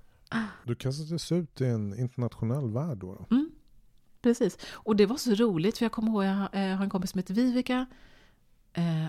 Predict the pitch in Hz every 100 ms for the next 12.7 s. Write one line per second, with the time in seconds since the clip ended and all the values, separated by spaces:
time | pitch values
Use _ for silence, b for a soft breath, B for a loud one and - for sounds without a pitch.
0 | - - 185 170 165 160 156 - 165 143
1 | 143 147 170 196 - 180 202 180 165 165
2 | 170 - - 160 147 143 170 185 - -
3 | 165 185 208 185 165 160 - - - -
4 | 151 139 - 165 127 151 - - - -
5 | 156 - B B B B B B - 160
6 | 160 147 - 147 - - 165 - 143 160
7 | - 165 160 - 170 156 - 170 170 185
8 | B B B B B _ _ _ 170 165
9 | 202 - _ _ 175 180 190 208 220 180
10 | 165 160 180 175 156 175 - 196 185 160
11 | 170 180 175 - 202 180 208 180 220 226
12 | - 160 170 285 160 -